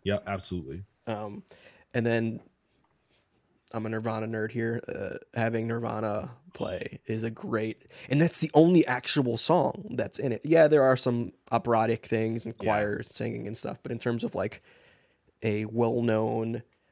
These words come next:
Speaker 2: on the radio song, that's the only one we get, and it's echoed twice in the movie, in the beginning and the end. Um, it's great.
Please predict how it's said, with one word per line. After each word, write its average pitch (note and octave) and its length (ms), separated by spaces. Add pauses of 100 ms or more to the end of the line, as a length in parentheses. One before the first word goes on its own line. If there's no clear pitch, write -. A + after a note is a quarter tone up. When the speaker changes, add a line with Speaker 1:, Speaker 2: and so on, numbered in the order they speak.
(140)
Speaker 2:
on A#2+ 240
the A#2 80
radio A2 500
song, A#2 300
that's A#2 160
the A#2+ 100
only D3+ 160
one C3+ 140
we A2+ 60
get, A#2 200
and A#2 260
it's A#2 140
echoed A#2 280
twice - 560
in - 100
the - 80
movie, - 280
in - 60
the A2+ 60
beginning B2 300
and A2+ 100
the G#2 60
end. A2 200 (840)
Um, - 320 (880)
it's - 80
great. - 300